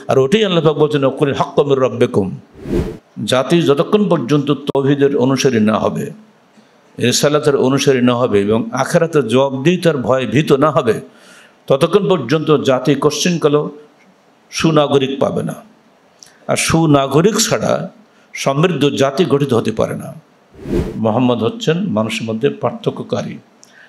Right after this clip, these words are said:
এখন যারা জ্ঞানীগুণী মানুষ, তাদের সামনে একটা স্পষ্ট দিক নির্দেশনা এসে গেল, আমার জ্ঞানকে সারেন্ডার করতে হবে ওই ওহির বিধানের কাছে।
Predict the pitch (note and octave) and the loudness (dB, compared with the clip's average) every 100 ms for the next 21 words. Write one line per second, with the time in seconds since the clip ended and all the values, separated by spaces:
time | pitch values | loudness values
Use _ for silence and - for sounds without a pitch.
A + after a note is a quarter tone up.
0 | _ B2+ E3+ E3+ D#3 D3 G#2+ C3 F3 F#3+ | _ -2 0 0 2 2 0 0 2 4
1 | F#3 D3+ B2 G#2 B2+ - - - _ _ | 2 2 0 2 0 -2 -12 -20 _ _
2 | - C3+ D3 - D#3 D3+ - C#3 - D3+ | -4 0 0 0 0 0 0 -2 0 0
3 | D#3 C3+ C3+ C#3 C#3 C#3 D3+ D3+ C#3+ C3+ | 0 0 -2 0 -2 0 0 2 2 0
4 | E3 D3 C#3+ - - _ _ _ - C3+ | 0 2 0 -2 -10 _ _ _ -4 0
5 | D3+ D3 G2+ B2 D3+ E3+ D#3+ F3+ F#3+ A3 | 0 0 0 0 0 0 0 0 0 -4
6 | - - - _ _ - - C3 C#3+ E3 | -8 -20 -20 _ _ -10 -2 0 2 2
7 | F3 F3 E3+ - D#3 D#3 F#3 A#3+ - - | 2 0 0 2 0 2 0 -2 -6 -16
8 | _ _ _ - C3 A2 C#3 D#3+ F3 C#3 | _ _ _ -2 0 2 2 4 2 2
9 | C3+ B2+ A#2+ A2 B2+ - - | 2 2 2 2 2 0 -4